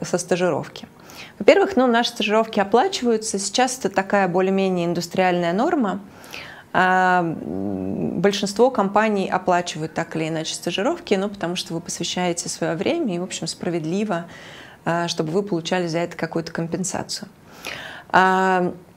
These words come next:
это официальное оформление записи в трудовую книжку. А, с точки зрения оформления, стажировки могут быть оформлены по-разному.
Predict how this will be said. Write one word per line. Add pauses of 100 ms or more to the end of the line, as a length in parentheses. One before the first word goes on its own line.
(640)
это
официальное
оформление
записи
в
трудовую
книжку. (440)
А,
с
точки
зрения
оформления,
стажировки
могут
быть
оформлены
по-разному.